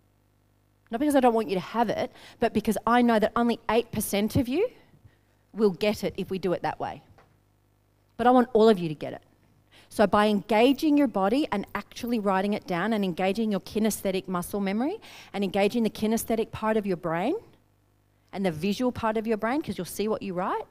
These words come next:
you will retain this information far greater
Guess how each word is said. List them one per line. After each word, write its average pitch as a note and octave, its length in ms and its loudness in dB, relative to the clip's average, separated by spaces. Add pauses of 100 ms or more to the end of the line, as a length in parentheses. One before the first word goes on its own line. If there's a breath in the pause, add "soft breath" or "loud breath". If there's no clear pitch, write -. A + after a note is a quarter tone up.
(380 loud breath)
you G#3 120 0
will A3+ 100 4
retain A3+ 420 -2
this A3 160 -2
information F#3 580 -4
far G#3 360 0
greater G3+ 420 -2